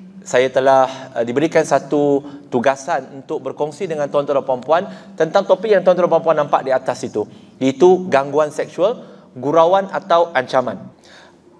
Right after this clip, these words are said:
Adapun apa yang saya akan kongsikan dengan semua pada hari ini tidak menjurus kepada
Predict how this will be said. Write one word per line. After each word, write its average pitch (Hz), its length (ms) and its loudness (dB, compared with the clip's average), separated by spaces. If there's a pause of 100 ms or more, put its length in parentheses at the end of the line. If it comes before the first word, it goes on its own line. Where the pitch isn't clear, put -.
(120)
Adapun 190 400 0
apa 165 240 0
yang 180 160 0
saya 175 160 -2
akan 175 160 -2
kongsikan 175 480 0
dengan 151 240 -2
semua 160 400 0
pada 151 640 2
hari 131 240 -2
ini 117 400 -12 (400)
tidak 170 320 0
menjurus 165 560 -8
kepada 156 800 -2